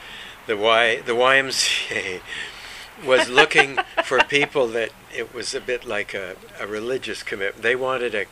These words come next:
Speaker 1: an applicant who was going to make a career of the Y M C A.
Speaker 2: Oh.
Speaker 1: And actually,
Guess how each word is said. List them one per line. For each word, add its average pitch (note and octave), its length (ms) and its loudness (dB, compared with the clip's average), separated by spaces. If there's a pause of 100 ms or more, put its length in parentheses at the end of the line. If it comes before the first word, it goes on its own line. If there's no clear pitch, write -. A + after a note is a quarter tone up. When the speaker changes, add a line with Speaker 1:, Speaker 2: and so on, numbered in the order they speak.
Speaker 1:
an G#2 100 -8
applicant A#2 580 -4
who A2 100 -6
was F#2+ 120 -10
going A2+ 200 -4
to G#2+ 60 -6
make G#2+ 280 -4
a F#2+ 60 -12
career A2 680 -4
of G#2 260 -4
the G2+ 100 -6
Y G2 280 -4
M F2+ 140 -12
C F2+ 280 -2
A. E2 80 -4 (320)
Speaker 2:
Oh. F#3+ 680 2
Speaker 1:
And - 100 0
actually, B2 580 2